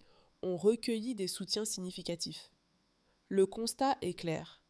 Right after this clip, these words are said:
Sans un récit plus convaincant sur la distribution des bénéfices économiques, la polarisation va s'amplifier en deux mille vingt-six. Le professeur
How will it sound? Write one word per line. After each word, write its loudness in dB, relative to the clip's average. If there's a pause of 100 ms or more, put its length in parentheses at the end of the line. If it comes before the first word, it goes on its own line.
(540)
Sans 0
un 2
récit 0
plus -2
convaincant -2
sur -6
la 0
distribution -4
des -4
bénéfices -2
économiques, -4 (480)
la 0
polarisation 2
va 2
s'amplifier -2
en -4
deux -4
mille -4
vingt-six. -6 (1400)
Le 4
professeur 2